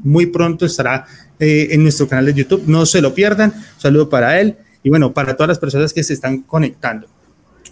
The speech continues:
Vamos a cerrar un poco, eh, este tema de, de, esta, de este fin del grupo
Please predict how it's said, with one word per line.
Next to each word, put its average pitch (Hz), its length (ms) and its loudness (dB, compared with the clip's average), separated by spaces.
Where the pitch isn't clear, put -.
Vamos 156 260 0
a 190 60 0
cerrar 160 240 0
un 147 160 0
poco, 151 540 -2
eh, 151 240 -6
este 156 300 -2
tema 160 560 -2
de, 131 440 -2
de, 131 140 0
esta, 127 880 -4
de 127 100 -8
este 143 240 -4
fin 151 380 0
del 117 160 -2
grupo 135 480 -2